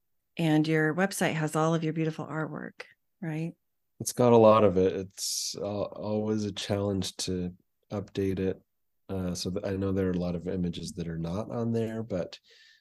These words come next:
Speaker 2: there's definitely a lot of images on there. So go ahead, yeah, go check it out. If, if you don't
Speaker 1: Mm-hmm.
Speaker 2: see something that you think that I did, you're probably right. <laughs> It probably just isn't on the website.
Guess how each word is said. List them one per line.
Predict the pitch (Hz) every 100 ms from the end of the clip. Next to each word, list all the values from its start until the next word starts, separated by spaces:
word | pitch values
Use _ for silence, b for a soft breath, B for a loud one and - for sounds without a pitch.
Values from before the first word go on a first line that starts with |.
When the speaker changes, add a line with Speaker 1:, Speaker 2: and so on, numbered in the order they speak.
| b _ -
Speaker 2:
there's | 92
definitely | - - 101 98 95
a | 87
lot | 85 85 82
of | 95 90 -
images | 90 80 85 80
on | 76 78 76
there. | 73 -
So | - 87
go | 80 87 85
ahead, | 82 85
yeah, | 82 82 80
go | 82
check | 85 - 87
it | 87
out. | 85 85
If, | 87 - -
if | 98 87
you | 185
don't | 104 101 175
Speaker 1:
Mm-hmm. |
Speaker 2:
see | - -
something | - - 87 - 92 90 87 _ _ _ _ _ _ -
that | 92
you | 87
think | - 98 95
that | 98 90
I | 85
did, | 82 90 95
you're | 87 82
probably | - 87 87 85 85 80
right. | 78 76 80 - - -
<laughs> | 85 -
It | 120 - -
probably | 87 85 85
just | 82 -
isn't | 85 80 82 - - _ b b b _ _
on | 87 78
the | 80
website. | 78 76 - 78 78